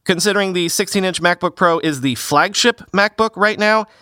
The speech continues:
it makes sense that Apple would use it to launch an even better chipset, especially if it really is this much faster than the M one chip in the thirteen-inch MacBook Pro. And if the details about the number of cores are true, then this really is set out to be one hell of a chip.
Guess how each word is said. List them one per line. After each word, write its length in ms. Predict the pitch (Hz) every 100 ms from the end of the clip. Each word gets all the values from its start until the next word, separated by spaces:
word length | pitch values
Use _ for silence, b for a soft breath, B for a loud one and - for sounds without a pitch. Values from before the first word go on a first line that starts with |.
| b -
it 140 | 98
makes 240 | 147 165
sense 240 | - 180 -
that 120 | 175
Apple 280 | 156 160 165
would 200 | 165 147
use 280 | 151 160 170
it 120 | -
to 100 | 180
launch 340 | 151 131 135
an 100 | 147 123
even 200 | 120 117
better 220 | 110 113
chipset, 480 | - 151 - 131 - _ _ -
especially 480 | 208 269 269 247 226
if 100 | 226
it 80 |
really 300 | 214 220 208 226
is 240 | 214 180
this 180 | 170 170
much 160 | 170
faster 440 | - 139 135 - 135
than 180 | 131 123
the 140 | 117
M 100 | 123
one 140 | 120
chip 260 | 117 123 -
in 200 | 113 107
the 120 | 107
thirteen-inch 760 | 104 277 262 208 160 113 - -
MacBook 380 | 107 101 110 -
Pro. 360 | 117 92 80 B B B B B
And 100 | 131
if 100 | 202
the 100 | 175
details 360 | 185 220 208 180
about 220 | 175 175
the 80 | 160
number 200 | 185 160
of 120 | 120
cores 420 | 220 220 202 165
are 180 | 165 151
true, 400 | - 160 147 151
then 280 | 143 147 143
this 240 | 170 -
really 260 | 165 247 190
is 280 | 185 185
set 340 | - - 165 160
out 160 | 151
to 60 | 135
be 120 | 147
one 220 | 135 131
hell 160 | 131 120
of 60 | 113
a 40 |
chip. 380 | - 226 156